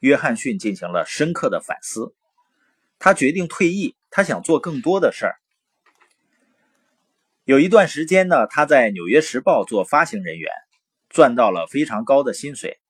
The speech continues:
但是呢，他觉得少了点什么。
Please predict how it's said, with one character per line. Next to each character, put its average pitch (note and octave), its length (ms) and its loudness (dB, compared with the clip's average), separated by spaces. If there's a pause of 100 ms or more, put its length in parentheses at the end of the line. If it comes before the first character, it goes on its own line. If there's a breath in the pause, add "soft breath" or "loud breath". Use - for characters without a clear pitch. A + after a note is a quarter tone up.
(480)
但 F3+ 160 4
是 E3+ 200 -6
呢， A#2 160 2
他 G3+ 180 -4
觉 D#3+ 180 -2
得 E3 220 0
少 - 320 -8
了 D3+ 100 0
点 D3+ 200 -6
什 - 160 -16
么。 D#2+ 100 -16